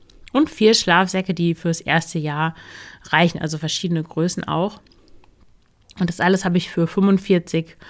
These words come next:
Euro gekauft und da ist sogar viermal noch der Versand mit dabei. Also in Belgien, kommt drauf an, wo man bestellt, meistens, ja, habe ich aus Belgien, Niederlanden oder Frankreich bestellt und dann kostet der Versand immer so rund drei Euro.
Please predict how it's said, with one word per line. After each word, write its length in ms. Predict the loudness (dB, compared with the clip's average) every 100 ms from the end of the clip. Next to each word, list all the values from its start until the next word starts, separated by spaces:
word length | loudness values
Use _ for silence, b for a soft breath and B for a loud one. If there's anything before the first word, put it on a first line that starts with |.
| B B B 0
Euro 360 | 4 6 6
gekauft 600 | 0 -2 2 4 4 2
und 100 | -2
da 80 | 0
ist 100 | 0
sogar 220 | 0 -2
viermal 420 | 0 2 4 4 4
noch 120 | 2
der 160 | -2
Versand 480 | -2 -2 2 2 4
mit 160 | 2 0
dabei. 220 | -2 -6
Also 160 | -4 -4
in 100 | -2
Belgien, 580 | 0 0 2 0 0 -2 B B B B B B
kommt 200 | -2 0
drauf 120 | 2 2
an, 180 | 2
wo 100 | 4
man 200 | 4 4
bestellt, 380 | 2 2 2 2
meistens, 580 | 2 0 0 -2 -2 -6
ja, 80 | -10
habe 120 | -8
ich 100 | -4
aus 140 | -4 -2
Belgien, 440 | 2 2 4 4
Niederlanden 600 | 4 2 2 2 0 -4
oder 260 | -4 -6 -8
Frankreich 480 | -2 -2 0 -2 -4
bestellt 460 | -8 0 4 4
und 140 | 0 -2
dann 200 | -4 -4
kostet 360 | -4 -4 -4
der 100 | -4
Versand 400 | -4 -2 0 0
immer 240 | 0 -2 -2
so 120 | -4
rund 360 | 0 0 0 -6
drei 300 | -2 0 0
Euro. 500 | 0 0 2 2 0